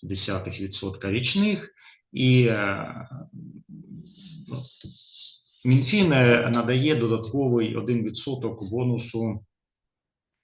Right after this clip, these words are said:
до цієї ставки. Е, в банку Кліринговий дім, е, ставка складає сімдесят,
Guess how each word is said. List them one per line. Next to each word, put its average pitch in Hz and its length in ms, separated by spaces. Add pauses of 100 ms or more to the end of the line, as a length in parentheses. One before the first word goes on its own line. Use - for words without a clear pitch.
(120)
до 113 240
цієї 110 280
ставки. - 460 (1200)
Е, 110 160
в 135 640
банку 123 460
Кліринговий 120 640
дім, 113 380
е, 98 220
ставка 113 440
складає 104 420
сімдесят, 101 560